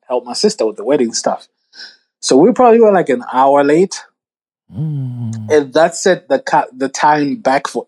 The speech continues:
Speaker 1: everybody else who was waiting for the bride, right?
Speaker 2: Mm.
Speaker 1: So anyway, uh, one of my sisters, uh, she's very vocal. She's like, "Nah, I'm not letting this shit slide." So after the event, before the wedding, she's just say, "Hey,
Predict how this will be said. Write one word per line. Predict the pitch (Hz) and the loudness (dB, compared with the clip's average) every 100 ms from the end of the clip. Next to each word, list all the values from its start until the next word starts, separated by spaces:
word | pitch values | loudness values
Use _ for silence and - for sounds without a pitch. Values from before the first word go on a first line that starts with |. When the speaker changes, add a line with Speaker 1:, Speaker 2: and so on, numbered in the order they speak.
| - | 0
Speaker 1:
everybody | 180 143 120 120 123 | 2 2 0 0 -2
else | 117 - | -4 -4
who | 127 | -2
was | 113 | 0
waiting | 123 131 117 | 2 2 0
for | 113 | -2
the | 107 | -4
bride, | 104 123 104 98 | 0 0 0 0
right? | 113 131 | 0 0
Speaker 2:
Mm. | 170 165 147 139 135 131 127 123 120 117 - _ 131 | 0 0 -2 -2 -2 -4 -4 -6 -8 -12 -18 _ 2
Speaker 1:
So | 131 127 123 127 123 _ _ _ - | 4 4 2 0 -8 _ _ _ 0
anyway, | 196 233 170 190 185 - - - | 4 6 6 4 0 -10 -20 -2
uh, | 135 131 131 127 _ | 2 4 2 -2 _
one | 127 165 | -2 0
of | 202 | 2
my | 165 | 0
sisters, | - 156 - 127 123 120 117 - _ _ _ _ _ _ _ | -2 -4 -2 0 0 -2 -6 -12 _ _ _ _ _ _ _
uh, | 117 120 117 113 110 - _ - | -4 -2 0 -2 -6 -12 _ -8
she's | - 117 | -4 0
very | 135 131 | 2 2
vocal. | 120 120 120 104 110 _ _ _ - | 2 2 2 2 0 _ _ _ -10
She's | - 131 117 | 0 2 2
like, | 107 | 0
"Nah, | 110 117 104 | 0 0 2
I'm | 123 | 2
not | 135 120 | 4 4
letting | 113 107 | 2 2
this | 117 - | 2 0
shit | 104 | 0
slide." | - 139 107 92 - - - - - - | 0 2 0 -4 -12 -12 -12 -10 -14 -6
So | - 123 | -2 2
after | 143 170 208 | 2 2 0
the | 156 139 | 2 2
event, | 123 135 143 160 - - | 2 4 4 2 -4 -6
before | 113 131 | 0 0
the | 113 | 2
wedding, | 120 147 127 127 123 | 2 4 4 2 2
she's | 117 127 117 | 0 -2 0
just | 127 | 0
say, | 127 117 | 2 2
"Hey, | 135 123 110 | 2 0 -2